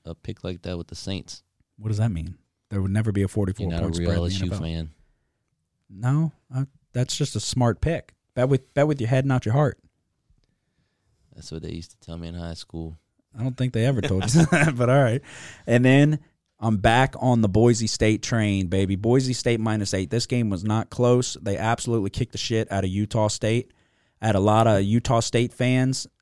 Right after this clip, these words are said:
Speaker 2: uh, tweeting at me after the L S U Utah State basketball game. The Tigers gave up a nineteen point lead in the second half to lose outright.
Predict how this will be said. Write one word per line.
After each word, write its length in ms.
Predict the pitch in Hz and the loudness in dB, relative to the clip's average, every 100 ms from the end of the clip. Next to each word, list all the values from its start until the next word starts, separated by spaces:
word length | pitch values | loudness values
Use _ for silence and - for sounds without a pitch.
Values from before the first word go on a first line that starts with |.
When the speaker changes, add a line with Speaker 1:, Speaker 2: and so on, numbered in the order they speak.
| - | -4
Speaker 2:
uh, 300 | 107 98 87 | 0 0 0
tweeting 400 | - 131 127 131 | 0 2 2 2
at 140 | 127 | 0
me 220 | 127 131 127 | 2 0 0
after 420 | 107 110 - 107 | 0 -2 -2 -2
the 160 | 98 | -2
L 200 | 107 110 | -2 0
S 160 | 110 - | 0 0
U 440 | 113 117 123 143 - _ _ | 0 2 0 -2 -12 _ _
Utah 360 | 120 120 113 | -6 -2 -2
State 260 | 107 120 101 | 0 -2 -2
basketball 560 | 101 110 - 131 127 127 | 0 -2 -2 0 0 0
game. 420 | 131 135 139 135 | 0 2 0 -2
The 100 | - | -6
Tigers 400 | - 110 110 104 | -2 0 0 0
gave 180 | 110 104 | 0 0
up 140 | 101 | 0
a 20 | |
nineteen 400 | 101 110 117 120 | -2 -2 -2 -4
point 260 | 107 113 101 | -4 -4 -4
lead 180 | 110 107 | -4 -4
in 40 | |
the 60 | 98 | -6
second 260 | 113 107 110 | -6 -6 -6
half 220 | 110 107 | -6 -4
to 80 | 104 | -4
lose 300 | 104 110 98 | -2 -2 0
outright. 560 | 107 85 104 117 127 | -2 -2 -2 -2 -2